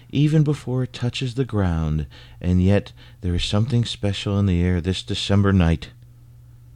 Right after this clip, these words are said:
Aw, some effable magic that, that informs the hearts of true believers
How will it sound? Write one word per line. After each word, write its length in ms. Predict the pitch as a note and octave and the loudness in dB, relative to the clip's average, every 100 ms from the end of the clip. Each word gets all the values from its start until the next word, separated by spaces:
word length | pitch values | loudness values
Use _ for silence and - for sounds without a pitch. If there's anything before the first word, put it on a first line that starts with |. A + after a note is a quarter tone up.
| - - - - - - - - - - | -20 -20 -20 -20 -20 -20 -20 -20 -20 -4
Aw, 520 | C#3+ G#2 E2+ D#2 D#2+ F2+ - - - | 0 0 0 -2 -4 -8 -16 -20 -20
some 320 | - - A#2 G#2 - - - - - - - - | -4 4 4 4 -2 -20 -20 -20 -20 -20 -20 -8
effable 760 | A2+ - F3+ F3+ E3+ D#3+ C#3+ F#2+ | -8 -2 2 4 4 4 2 0
magic 600 | A2+ B2 A#2+ G2+ F#2 - - - | 0 2 0 -2 -4 -10 -20 -12
that, 180 | - G2+ - - - - | -6 -6 -8 -20 -20 -8
that 140 | - G#2+ | -2 0
informs 600 | G#2+ - C3+ C3+ C#3+ - | 0 -2 0 2 2 0
the 80 | A2 | -8
hearts 580 | - - B2 C#3 - - - - - - - | -6 -4 -2 -4 -8 -18 -20 -20 -20 -20 -12
of 140 | F2 | -12
true 320 | - - A#3+ G#3+ | -8 2 4 8
believers 800 | A3+ F#3 F#3+ B2+ F#2+ E2 - | 8 8 6 4 2 -2 -8